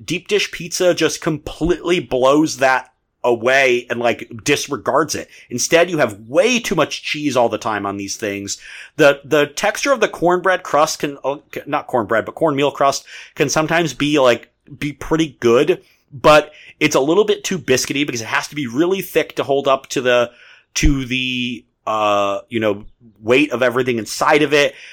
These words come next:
And so, y-, you know, you don't get often that, like, fluffy interior that you get with Sicilian style thick crust pizza. You don't get as much of the crispiness that you get with that, that Neapolitan thin crust pizza.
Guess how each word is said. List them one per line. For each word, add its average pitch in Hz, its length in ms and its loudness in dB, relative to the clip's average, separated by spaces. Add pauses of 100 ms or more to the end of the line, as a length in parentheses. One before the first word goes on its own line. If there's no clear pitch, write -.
(260)
And 139 180 2
so, 147 320 4
y-, 135 240 -12
you 135 300 -2
know, 139 360 2
you 127 220 -2
don't 175 320 4
get 165 380 4 (160)
often 143 340 4
that, 135 160 0
like, 117 140 2
fluffy 139 560 -2
interior 147 560 -2
that 127 160 -2
you 117 100 -10
get 127 300 2
with 120 180 0
Sicilian 135 540 -2
style 123 340 2
thick - 240 -4
crust - 320 -6
pizza. 160 580 2 (420)
You 123 280 -10
don't 170 280 4
get 160 140 4
as 151 100 0
much 151 200 0
of 147 40 -8
the 131 80 2
crispiness 135 520 -2
that 123 80 -4
you 117 100 -6
get 127 240 2
with 120 140 -4
that, 117 340 -2
that 117 220 0
Neapolitan 117 720 0
thin 180 260 -2
crust - 320 -4
pizza. 131 520 0